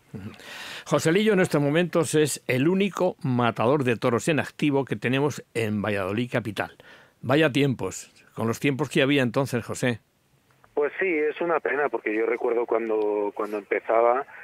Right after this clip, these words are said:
Speaker 2: eh, que éramos muchos los novieros que estábamos, eh, luego después ha habido momentos de que ha habido, eh, varios matadores de toros,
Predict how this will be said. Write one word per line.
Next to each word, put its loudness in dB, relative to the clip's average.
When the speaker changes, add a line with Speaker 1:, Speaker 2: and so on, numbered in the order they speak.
Speaker 2:
eh, 0
que -6
éramos -2
muchos -2
los 0
novieros 0
que -2
estábamos, 0
eh, 0
luego 0
después -2
ha 4
habido 2
momentos -2
de -2
que 0
ha 4
habido, 0
eh, 0
varios 2
matadores 2
de 0
toros, 0